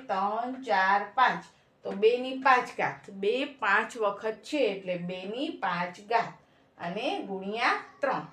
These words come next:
એવી જ રીતે ચારસો ચારમાં બે કેટલી વખત છે? બે વખત છે. ને એને ગુણ્યા એકસો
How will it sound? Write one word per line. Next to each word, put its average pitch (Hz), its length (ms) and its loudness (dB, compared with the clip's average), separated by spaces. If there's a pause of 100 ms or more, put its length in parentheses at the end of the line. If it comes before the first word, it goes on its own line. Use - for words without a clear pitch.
(320)
એવી 254 320 0
જ - 20 -10
રીતે 269 300 -6
ચારસો 240 360 2
ચારમાં 262 520 2
બે 254 100 0
કેટલી 262 380 -2
વખત 277 400 0
છે? 294 260 -2
બે 262 360 4
વખત 196 380 0
છે. 196 160 -6
ને 202 120 -4
એને 220 180 -4
ગુણ્યા 196 400 -2
એકસો 175 800 2